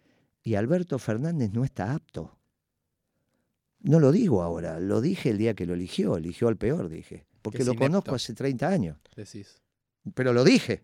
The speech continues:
Speaker 2: Sí, sí, sí, sí.
Speaker 1: Bien, entonces si lo dije el día que Cristina lo eligió, o Cristina para tom-, de-, tomar una decisión en soledad,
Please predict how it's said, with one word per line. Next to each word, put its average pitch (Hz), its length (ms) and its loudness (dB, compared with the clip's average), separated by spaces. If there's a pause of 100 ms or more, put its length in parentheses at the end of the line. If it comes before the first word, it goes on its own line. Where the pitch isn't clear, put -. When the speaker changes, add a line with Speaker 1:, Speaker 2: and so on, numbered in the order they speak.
Speaker 2:
Sí, 170 140 -8
sí, 180 140 -8
sí, 180 120 -8
sí. 156 200 -8
Speaker 1:
Bien, 180 240 6
entonces 180 420 2
si 147 140 2
lo 139 120 4
dije 180 360 0
el 110 60 0
día 147 160 4
que 127 120 -2
Cristina 143 420 0
lo 127 120 2
eligió, 120 420 0
o 127 120 -2
Cristina 156 540 0
para 117 220 -2
tom-, 151 300 -4
de-, 170 160 0
tomar 175 360 2
una 165 200 2
decisión 127 480 0
en 117 140 -2
soledad, 147 720 2